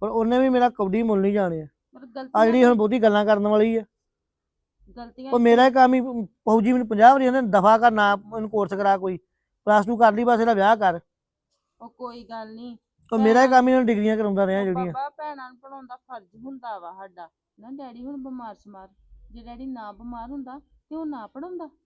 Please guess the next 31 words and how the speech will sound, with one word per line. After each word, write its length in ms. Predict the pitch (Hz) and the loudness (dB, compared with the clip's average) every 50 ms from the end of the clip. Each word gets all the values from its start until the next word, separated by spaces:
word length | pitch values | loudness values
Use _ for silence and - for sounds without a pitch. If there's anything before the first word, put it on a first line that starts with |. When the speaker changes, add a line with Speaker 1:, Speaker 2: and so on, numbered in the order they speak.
| _ _ _ _ _ _ _ _ _ | _ _ _ _ _ _ _ _ _
Speaker 1:
ਉਹ 80 | - 247 | -2 0
ਡੈਡੀ 300 | 208 226 226 226 233 247 | 4 4 6 6 6 4
ਤੇ 120 | 247 269 | 2 2
ਮੰਮੀ 320 | 262 254 240 233 240 254 262 | 2 2 2 2 2 2 4
ਤੇ 60 | 262 | 2
ਉਦੋਂ 240 | 247 226 247 262 254 | 2 2 4 4 4
ਆਉਂਦੇ 160 | 247 247 269 | 4 4 2
ਕਿ 80 | 277 277 | 2 2
ਨਾ 200 | 254 233 226 226 | 4 4 2 2
ਪੜ੍ਹਾ 280 | 233 254 254 247 233 | 4 6 8 8 8
ਇਹਨੂੰ, 360 | 214 208 214 240 285 285 214 - _ _ _ _ _ _ _ _ _ _ _ _ _ - | 6 4 0 -4 -6 -8 -10 -14 _ _ _ _ _ _ _ _ _ _ _ _ _ -2
ਉਹ 80 | 240 240 | 0 2
ਮੇਰਾ 240 | 226 220 220 247 262 | 4 4 4 4 4
ਹੀ 60 | 277 | 4
ਜਿਗਰਾ 240 | 262 254 240 240 247 | 4 4 4 4 4
ਸੀ 60 | 240 | 4
ਇਕੱਲੇ 340 | 233 247 220 226 240 240 220 | 2 2 2 2 2 4 4
ਦਾ, 160 | 226 202 175 - _ _ _ _ _ _ _ _ _ _ _ _ _ _ _ _ - | 2 0 0 -2 _ _ _ _ _ _ _ _ _ _ _ _ _ _ _ _ -8
ਕਿ 60 | 220 | -2
ਸਭ 180 | 185 208 220 226 | 0 2 2 4
ਕੁਝ 200 | 240 269 262 233 | 6 6 6 6
ਵੇਚ 220 | 233 226 226 220 | 6 4 4 4
ਵੱਟ 200 | 226 233 226 240 | 4 4 4 4
ਕੇ 100 | 233 254 | 2 0
ਮੈਂ 140 | 247 247 247 | 0 2 0
ਕਿਹਾ, 60 | 269 | 2
"ਕੋਈ 160 | 254 247 240 | 2 2 0
ਨੀ, 80 | 240 254 | 0 0
ਕੋਰਸ 300 | 233 226 214 214 175 226 | -2 -2 0 0 0 -2
ਕਰ 180 | 220 226 220 | -2 -2 -2
ਲੈ, 140 | 214 247 262 | 0 0 0